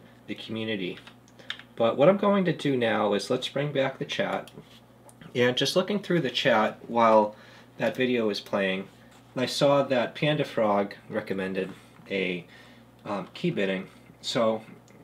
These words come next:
what I think would be fun to do would be an American Lock A M three key. Um, and Panda Frog said three five two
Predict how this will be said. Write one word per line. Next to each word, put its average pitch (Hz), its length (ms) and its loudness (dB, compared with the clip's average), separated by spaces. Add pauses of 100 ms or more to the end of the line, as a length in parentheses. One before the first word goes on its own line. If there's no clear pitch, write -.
(140)
what 147 140 4
I 165 80 6
think 190 180 0
would 160 140 2
be 143 100 0
fun 127 240 0
to 117 80 -2
do 107 300 0
would 104 220 -6
be 104 360 0 (420)
an 113 140 -6
American 117 500 2
Lock 110 300 -2 (100)
A 107 300 -2
M 101 320 -6 (340)
three 127 260 -2
key. 123 440 -6 (540)
Um, 104 360 0
and 107 80 -6
Panda 135 280 2
Frog 117 400 0
said 110 320 -2
three 143 200 0
five 123 420 0
two 113 400 -4